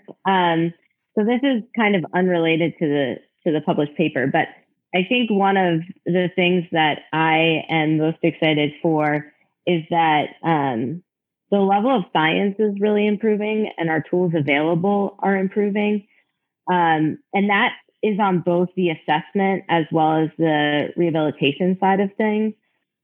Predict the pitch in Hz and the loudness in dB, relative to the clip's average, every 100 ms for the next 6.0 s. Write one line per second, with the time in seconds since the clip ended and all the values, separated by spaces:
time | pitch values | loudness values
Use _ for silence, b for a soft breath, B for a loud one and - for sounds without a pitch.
0 | - 170 156 151 143 - 190 190 175 170 | -4 0 0 0 -2 -4 -2 0 0 -2
1 | - 170 175 190 180 170 - - 156 139 | -2 -2 -2 -2 -2 -2 -6 -2 0 -2
2 | 127 - _ _ _ 180 175 170 185 160 | -6 -14 _ _ _ -2 0 2 0 -2
3 | 180 165 - 165 160 175 160 156 - 202 | -2 -4 0 0 0 0 0 -2 -2 0
4 | 202 185 214 185 185 180 _ _ _ _ | 0 0 0 2 0 -4 _ _ _ _
5 | _ _ - 165 151 147 143 143 139 | _ _ -2 0 2 2 0 0 -2